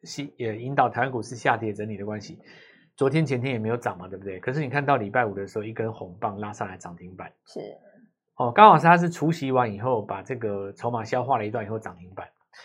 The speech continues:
Speaker 1: 那周 K 线整理了两根嘛。那我，我说哈，就是说，假设你在两个礼拜之前提前买华孚啦哦，那万一你没有抱住的话，是很容易被洗掉的。
Speaker 2: 对。
Speaker 1: 对不对？
Speaker 2: 抱不住。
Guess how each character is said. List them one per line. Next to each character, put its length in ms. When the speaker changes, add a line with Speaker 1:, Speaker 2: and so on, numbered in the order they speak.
Speaker 1:
那 140
周 160
K 140
线 200
整 140
理 80
了 80
两 220
根 160
嘛。 260
那 120
我， 160
我 220
说 240
哈， 320
就 120
是 60
说， 300
假 120
设 180
你 160
在 320
两 120
个 120
礼 80
拜 160
之 100
前 240
提 180
前 160
买 160
华 220
孚 240
啦 80
哦， 260
那 180
万 200
一 60
你 100
没 100
有 100
抱 200
住 160
的 60
话， 140
是 100
很 140
容 120
易 60
被 100
洗 200
掉 260
的。 120
Speaker 2:
对。 440
Speaker 1:
对 100
不 60
对？ 200
Speaker 2:
抱 140
不 120
住。 220